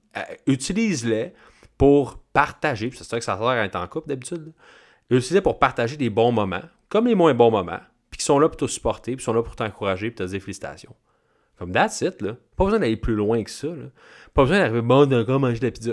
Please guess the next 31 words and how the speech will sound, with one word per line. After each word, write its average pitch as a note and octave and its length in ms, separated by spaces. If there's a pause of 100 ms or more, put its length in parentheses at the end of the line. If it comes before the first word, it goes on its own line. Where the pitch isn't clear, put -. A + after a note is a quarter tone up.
Non ! C3+ 460 (120)
Ah, - 80 (140)
c'est, - 160 (120)
Colin, A#2+ 460 (220)
qu'est-ce F#3+ 160
que - 40
t'as E3+ 60
fait E3+ 120
de C3+ 120
bien D3+ 160
aujourd'hui ? C#3+ 380
Dis-y, B2+ 380
partage-y. A2+ 500
Peut-être F#3+ 300
que - 80
tu - 120
vois, E3 120
si - 100
tu, - 140 (260)
peut-être F3 180
même C4 100
que - 60
ça C3+ 80
va B2 80
l'influencer. C3+ 680 (260)
Moi, A3+ 100
j'ai - 60
des E3 120
clients, F3 240
là, E3 120
que B2+ 240